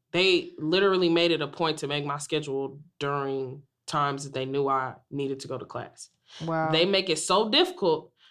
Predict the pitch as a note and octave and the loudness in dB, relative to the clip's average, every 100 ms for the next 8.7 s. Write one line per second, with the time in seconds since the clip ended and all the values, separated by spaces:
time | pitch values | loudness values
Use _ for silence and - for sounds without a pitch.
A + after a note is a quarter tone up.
0 | _ - F3 F3+ A3 F#3 G3+ C#4+ C#4+ D4 | _ 0 2 2 0 0 2 2 2 2
1 | C#4+ D4+ D4+ D#4+ E4 D#4+ - _ _ _ | 2 0 -2 0 0 0 -4 _ _ _
2 | _ - F#3+ D4+ - B3+ G3+ F3 D3+ C#3+ | _ 0 2 2 2 4 6 4 4 4
3 | C#3+ E3+ - _ - F3 E3+ E3 E3 F3 | 2 0 -8 _ -4 0 0 -2 -4 -8
4 | - E3 E3 G#3 F#3+ F#3 F#3 F3 D#3+ - | 0 0 2 2 4 4 4 0 -8 -14
5 | - D#3 C3 F#3 G3+ G3 C#3 D#3 F3+ F3 | -14 -4 2 4 4 2 0 2 4 4
6 | E3 - D#3+ D#3+ D#3 - F#3+ F#3+ D#3+ C3 | 0 -2 0 0 -2 4 4 4 -2 -10
7 | A#2+ _ _ _ _ _ _ _ - F3+ | -14 _ _ _ _ _ _ _ -4 2
8 | A3+ E4+ A#3+ G#3+ D#3+ D3+ | 4 4 2 0 0 -2